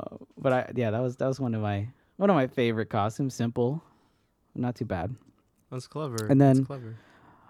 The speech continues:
Speaker 1: another year, I was, um, driver's license.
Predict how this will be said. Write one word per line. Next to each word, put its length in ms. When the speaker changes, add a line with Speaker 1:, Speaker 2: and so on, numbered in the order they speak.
Speaker 1:
another 340
year, 480
I 140
was, 340
um, 360
driver's 400
license. 640